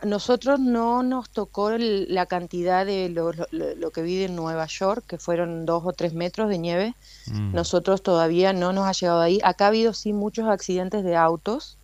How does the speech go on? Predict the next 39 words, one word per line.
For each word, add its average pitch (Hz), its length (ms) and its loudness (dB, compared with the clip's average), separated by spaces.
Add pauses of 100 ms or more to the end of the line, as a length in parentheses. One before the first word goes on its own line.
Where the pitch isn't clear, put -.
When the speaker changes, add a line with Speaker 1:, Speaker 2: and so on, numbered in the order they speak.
(200)
Speaker 2:
Ujú. 95 500 -4
Speaker 1:
Eh, 160 600 -4 (100)
por 175 160 8
lo 170 100 10
que 165 80 4
te 180 120 6
digo, 185 240 8
o 156 40 0
sea, 156 380 4
la 170 100 2
gente 196 260 -2
que 180 100 -4
tiene 220 280 -2
que 220 80 -6
salir 180 340 -2
sí 190 180 -2
o 180 40 -2
sí, 220 320 -2
la 180 140 -2
gente 175 260 -6
que 147 80 -4
no 170 120 -4
tiene 208 200 -2
la 196 120 0
flexibilidad 170 540 0
de 170 60 4
trabajar 170 360 0
desde 170 100 0
la 156 140 -2
casa, 196 580 4 (640)
eh, 156 260 2
etcétera, 170 560 0 (160)
por, 165 240 -4 (160)
tiene 190 260 0
que 196 60 -2
salir 180 240 2
a 185 40 4
la 185 120 4
calle. 190 420 2